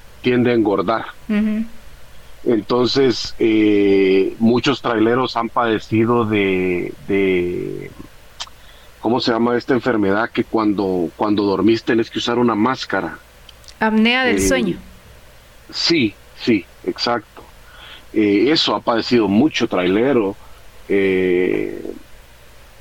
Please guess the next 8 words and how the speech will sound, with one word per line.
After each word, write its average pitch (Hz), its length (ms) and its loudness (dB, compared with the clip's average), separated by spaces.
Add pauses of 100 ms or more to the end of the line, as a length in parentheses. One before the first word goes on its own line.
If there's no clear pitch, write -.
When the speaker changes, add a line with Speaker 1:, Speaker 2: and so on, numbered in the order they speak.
(360)
Speaker 1:
los 107 240 2
desvelos, 110 960 0
pero 95 480 2
más 104 300 -2
que 135 120 2
todo 143 380 2
yo 123 140 4
pienso 120 440 0